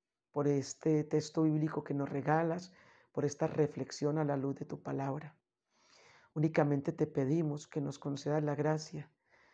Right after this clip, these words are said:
de escuchar los ángeles, las voces que nos mandas a través de tus ángeles,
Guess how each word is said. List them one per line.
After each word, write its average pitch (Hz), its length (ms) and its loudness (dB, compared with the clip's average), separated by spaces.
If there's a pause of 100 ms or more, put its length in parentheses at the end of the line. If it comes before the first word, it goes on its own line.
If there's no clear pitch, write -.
(560)
de 151 300 4
escuchar 147 920 -2 (320)
los 156 300 0
ángeles, 156 960 0 (340)
las 139 260 0
voces 185 460 2
que - 120 0
nos 143 180 -2
mandas 156 460 0
a 151 80 -6
través 143 280 -2
de 156 100 0 (180)
tus 151 280 -6
ángeles, 156 720 -2